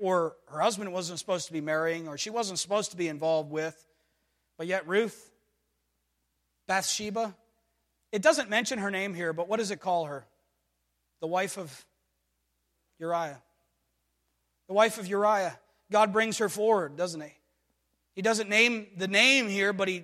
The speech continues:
points to her, doesn't he? You know what's also interesting about these four women? They're all Gentiles.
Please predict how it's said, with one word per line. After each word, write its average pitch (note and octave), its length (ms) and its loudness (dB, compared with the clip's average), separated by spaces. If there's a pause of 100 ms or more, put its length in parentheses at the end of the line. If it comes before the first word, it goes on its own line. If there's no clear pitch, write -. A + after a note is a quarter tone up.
(140)
points G#3 320 -2
to A#3+ 140 -2
her, G3+ 100 2
doesn't F#3 240 -4
he? C4+ 180 -12 (920)
You B3 60 0
know D#4+ 40 4
what's - 140 2
also C#4 320 4
interesting B3+ 460 -6
about A3 200 0
these A3+ 160 -6
four A3+ 200 0
women? G#3+ 300 -2 (140)
They're F3+ 140 -2
all G#3+ 100 4
Gentiles. F3 680 -10